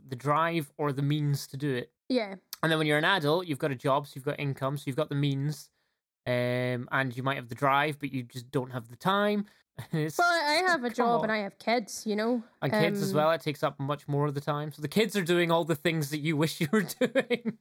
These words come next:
Speaker 2: Oh, yeah, yeah. As I said, like, as an adult, I've done, like, little bits and pieces. I've done little classes here and there. I did some extra work, um, on the side. But I've never, like, I think, the first major thing and the last <laughs> major thing that I've done. I'm gonna try and do more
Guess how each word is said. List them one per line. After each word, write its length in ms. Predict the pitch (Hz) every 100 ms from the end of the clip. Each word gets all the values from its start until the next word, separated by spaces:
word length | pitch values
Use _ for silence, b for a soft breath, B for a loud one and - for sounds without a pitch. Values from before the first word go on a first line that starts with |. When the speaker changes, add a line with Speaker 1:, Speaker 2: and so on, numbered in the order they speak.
| -
Speaker 2:
Oh, 140 | 554 440
yeah, 80 |
yeah. 220 | 202 202 196
As 140 | 330 403
I 40 |
said, 260 | 415 403 320
like, 120 | 254
as 140 | 311
an 80 | 320
adult, 220 | 320 269 -
I've 100 | 220
done, 160 | 277
like, 140 | 247 214
little 200 | 226 208
bits 220 | 202 -
and 80 | 196
pieces. 300 | 208 170 175
I've 80 | 190
done 160 | 254
little 160 | 254 -
classes 520 | - 226 214 - 226
here 240 | - 226 226
and 160 | 214
there. 460 | 220 220 220 220 202
I 60 |
did 180 | 208 202
some 180 | - 208
extra 420 | 233 214 - - 226
work, 500 | 233 220 - - - _ -
um, 360 | 208 208 202 196
on 140 | 208
the 80 | 208
side. 480 | 202 226 220 214 208 _ _ _ _ -
But 220 | 240 226 _ -
I've 180 | 240 214
never, 400 | 240 262 240 - 226
like, 180 | 214 - b 240 - _ _ _ -
I 80 | 214
think, 220 | 254 247
the 80 | -
first 260 | 254 - 247
major 280 | 220 220 233
thing 220 | 220 202
and 80 | 190
the 40 |
last 340 | 185 185 196 -
<laughs> 80 | 220
major 180 | 202 202
thing 260 | - 220 233
that 160 | - 220
I've 120 | 196
done. 220 | 202 185
I'm 120 | - 240
gonna 140 | 233
try 180 | 226 214
and 140 | 208
do 100 | 208
more 420 | 202 190 185 196